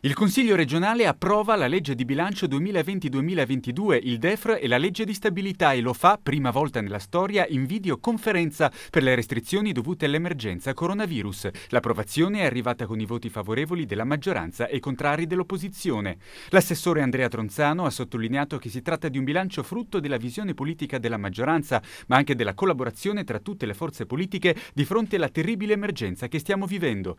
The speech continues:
Tronzano ha illustrato diverse misure e provvedimenti per aiutare economia e imprese.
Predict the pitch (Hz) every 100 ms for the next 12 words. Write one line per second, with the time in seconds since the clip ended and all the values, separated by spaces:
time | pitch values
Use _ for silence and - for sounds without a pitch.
0 | - 151 151 151 135 160 165 127 117 135
1 | 123 123 113 147 147 127 117 120 135 -
2 | 113 104 107 135 175 190 156 127 160 175
3 | 95 90 107 131 139 151 165 202 202 170
4 | 104 98 85